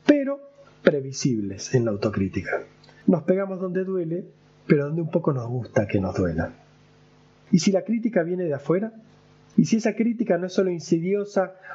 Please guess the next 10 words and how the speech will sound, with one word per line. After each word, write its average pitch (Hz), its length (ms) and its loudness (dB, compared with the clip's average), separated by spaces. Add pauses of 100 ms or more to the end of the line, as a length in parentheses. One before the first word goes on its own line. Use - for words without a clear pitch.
(100)
ofensiva, 175 920 0
artera, 165 760 0 (240)
grosera, 151 680 2 (720)
sino 165 240 4
que 160 100 0
también 151 300 0
está 156 160 -2
en 139 60 -2
lo 131 80 -6
cierto? 175 460 -2